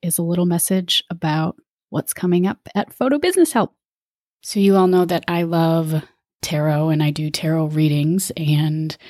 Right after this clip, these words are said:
it's a blossoming hobby that I've been really enjoying.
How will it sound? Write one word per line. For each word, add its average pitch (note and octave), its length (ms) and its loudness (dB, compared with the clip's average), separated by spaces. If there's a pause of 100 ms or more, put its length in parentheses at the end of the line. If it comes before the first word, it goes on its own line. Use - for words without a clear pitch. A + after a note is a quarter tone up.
(440)
it's - 480 -6
a E3 120 -2
blossoming D#3 840 0 (120)
hobby D3+ 560 -4 (440)
that E3 120 0
I've D#3+ 340 -4
been E3 180 2
really G3+ 280 4
enjoying. D#3 640 0